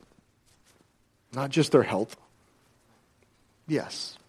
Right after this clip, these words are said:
we pray God's will for people's health, and that's probably the predominance we get of prayer requests, you would think, as we sit and talk to each other. But we're in a s-, a fallen, sin-cursed world, and things hurt and things break. We understand that.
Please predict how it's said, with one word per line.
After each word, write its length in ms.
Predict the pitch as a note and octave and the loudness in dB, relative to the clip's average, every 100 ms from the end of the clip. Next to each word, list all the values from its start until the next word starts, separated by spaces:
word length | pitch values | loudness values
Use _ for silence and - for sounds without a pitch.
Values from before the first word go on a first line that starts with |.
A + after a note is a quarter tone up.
| _ _ - | _ _ -10
we 80 | D#3 | -2
pray 200 | - D3+ | 6 8
God's 300 | C#3 C3 A2+ | 8 6 8
will 240 | C3 B2 | 8 8
for 120 | G#2+ | 6
people's 300 | A2+ A2 G#2+ | -4 -4 -4
health, 220 | - G#2 A2 | -4 -4 -4
and 120 | G#2 - - - - | -8 -12 -20 -14 -4
that's 240 | C#3+ - - - | -2 -4 -10 0
probably 220 | G3+ F#3+ | 6 8
the 80 | D#3+ | 10
predominance 500 | D#3+ C#3+ D3 D#3+ D#3 | 10 10 10 8 4
we 120 | C#3+ | 6
get 400 | C#3 D3 D3 - | 10 10 8 -8
of 520 | - C3 B2 A2+ - - - _ - | 0 2 2 -2 -12 -18 -20 _ 2
prayer 120 | D3+ | 6
requests, 440 | D#3 - D#3 F3+ | 6 8 6 6
you 80 | D3 | 4
would 120 | C3 | 0
think, 240 | C#3 D#3 F3+ | 4 4 4
as 160 | B2 | 0
we 140 | A#2 B2+ | 2 0
sit 240 | - D#3 | 2 0
and 80 | C3+ | 0
talk 260 | C3+ D3+ - | -2 -2 0
to 80 | |
each 140 | F#3 F3+ | 0 4
other. 260 | F#3 B3+ | 4 4
But 240 | A3 F#3 - - _ _ - - _ _ _ _ - - | 4 4 2 -20 _ _ -20 -20 _ _ _ _ -20 -2
we're 100 | D3+ | 6
in 60 | D#3 | 8
a 20 | |
s-, 200 | C#3+ - | 8 6
a 100 | - | 4
fallen, 320 | F#3+ E3 E3+ | 10 12 12
sin-cursed 420 | - E3 D3 D3+ D3+ | 8 2 8 6 10
world, 320 | D3+ F#3 F3 | 12 12 12
and 180 | C#3+ B2+ | 8 6
things 220 | D#3 C#3+ | 4 8
hurt 220 | E3+ F3 | 8 8
and 100 | C#3 | 4
things 180 | C#3+ C3+ | 2 8
break. 300 | D#3 A#2+ - - _ _ _ _ _ _ _ _ - | 10 10 6 -18 _ _ _ _ _ _ _ _ 0
We 80 | C3+ | 2
understand 400 | A#2 - A2 G2 | 4 2 2 0
that. 160 | - | -8